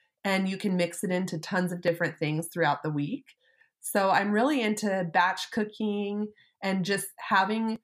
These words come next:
tools available and ready to go during the week so that you're not stuck at five thirty on a Thursday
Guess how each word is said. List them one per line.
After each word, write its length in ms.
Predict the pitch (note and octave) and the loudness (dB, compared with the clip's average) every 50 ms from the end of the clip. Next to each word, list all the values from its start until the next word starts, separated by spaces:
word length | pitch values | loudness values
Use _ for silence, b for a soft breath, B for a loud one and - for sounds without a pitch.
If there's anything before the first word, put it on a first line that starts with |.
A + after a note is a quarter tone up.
| _ _ _ _ _ _ _ _ _ - | _ _ _ _ _ _ _ _ _ -10
tools 480 | - - - G#3+ G3+ G#3 A3 A#3+ G#3+ G#3 | -8 -4 -2 0 2 4 2 2 2 2
available 640 | F3 E3+ E3+ E3 D#3+ D#3+ F3+ G3 G3 A#3 B3 C4+ C4+ | 0 2 4 4 4 4 2 2 2 2 2 2 2
and 140 | B3+ G#3 | 2 2
ready 200 | F#3 F3+ F3 F#3+ F#3 | 2 0 0 0 -2
to 100 | F3+ F3 | -4 -2
go 240 | E3+ E3 D#3+ E3+ F#3 | 0 2 2 2 0
during 280 | F#3 F#3+ F#3 F#3 F#3 | 0 -2 -2 -2 0
the 80 | F3 D#3+ | 0 0
week 320 | D#3 D3+ E3 G#3 C4 - - - | 0 2 0 0 0 -4 -6 -4
so 120 | - G#3 F#3+ | -2 0 0
that 120 | F#3 F3 - | 2 0 0
you're 100 | E3+ F3+ | 0 0
not 360 | F#3 F3 E3+ A#2+ - - - | 2 2 2 2 0 -2 -6
stuck 420 | - - - - F3 F3 F3 F3 - | -8 -4 2 4 4 4 2 0 0
at 280 | - E3 D#3+ D#3 - - | 0 2 2 0 -4 -4
five 360 | - F#3+ F3+ F3 E3 F3 F3 - - | 0 2 4 4 4 2 0 0 0
thirty 340 | E3+ D#3+ E3 E3+ F3+ F#3 | 2 2 2 0 0 -2
on 160 | F#3+ F3 E3 D#3+ | 0 0 0 0
a 120 | D#3 D3+ - | -2 -2 0
Thursday 960 | E3 D3 D3 D#3 E3 E3+ E3 - F#3+ F#3+ G3 G3 G3+ G#3 G#3+ A3+ A#3+ B3+ C4+ | 0 2 2 2 2 0 0 0 2 2 4 4 2 0 0 2 0 0 -2